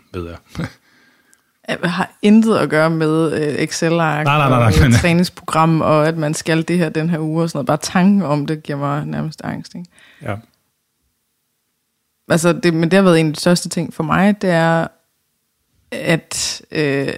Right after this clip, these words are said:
Speaker 2: at jeg ku-, kunne se, at hver gang, at jeg så besluttede mig for, okay, nu skal jeg ned og, øh, træne, at så, så, så var der bare blokering i mit hoved, ikke? Jeg så kunne ikke overskue det.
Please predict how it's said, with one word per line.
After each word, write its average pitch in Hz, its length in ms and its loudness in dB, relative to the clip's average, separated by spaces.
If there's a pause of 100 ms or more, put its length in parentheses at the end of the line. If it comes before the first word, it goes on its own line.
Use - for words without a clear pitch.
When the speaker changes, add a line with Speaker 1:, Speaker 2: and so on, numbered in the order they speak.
(260)
Speaker 2:
at 160 80 2
jeg 143 120 2
ku-, - 160 -12
kunne - 180 -4
se, - 160 0
at 151 280 0
hver 160 240 0
gang, 147 260 -2
at 147 120 -6
jeg 147 80 -4
så 165 100 -6
besluttede 208 400 4
mig 165 120 4
for, 156 280 0 (300)
okay, 170 440 2
nu 190 140 2
skal - 180 -2
jeg 160 80 2
ned 165 180 2
og, 139 460 0 (120)
øh, 143 400 0
træne, 147 440 -2 (840)
at 165 180 0
så, 165 180 2 (100)
så, 160 320 0 (420)
så - 340 -6
var 151 220 -6
der 135 100 -2
bare - 200 -2
blokering 156 520 -4
i 165 40 -6
mit 156 120 -8
hoved, 151 280 -6
ikke? 180 120 -4 (640)
Jeg 165 80 -4
så 170 80 -2
kunne 151 120 0
ikke 127 120 -2
overskue - 380 -4
det. 147 80 -10